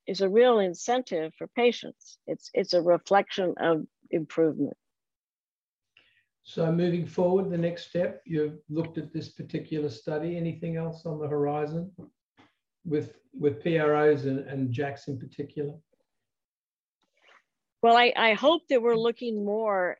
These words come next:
Speaker 1: at, you know, these other points that get to how patients are feeling and functioning.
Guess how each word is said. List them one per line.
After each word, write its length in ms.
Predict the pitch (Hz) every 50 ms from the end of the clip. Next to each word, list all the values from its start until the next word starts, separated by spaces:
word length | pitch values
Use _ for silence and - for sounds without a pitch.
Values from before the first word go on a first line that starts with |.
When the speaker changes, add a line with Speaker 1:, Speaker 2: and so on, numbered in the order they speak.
| _
Speaker 1:
at, 340 | - 180 180 170 170 170 - - _ _ -
you 120 | 196 180
know, 160 | 165 160 165
these 240 | 165 175 175 170 160
other 380 | - 156 202 190 190 180 175 - _ _ _ _ _ _ _ _
points 460 | - 196 190 180 160 - - - - - -
that 160 | 180 - -
get 220 | 185 170 - - -
to 300 | - 190 175 156 156 160
how 240 | 147 180 160 170
patients 540 | 160 - - 170 175 165 - 170 165 165 -
are 160 | 170 160 143 - -
feeling 400 | 180 180 165 165 165 160 151 151
and 180 | 151 147 147 -
functioning. 520 | - 156 156 147 - - - - 127 -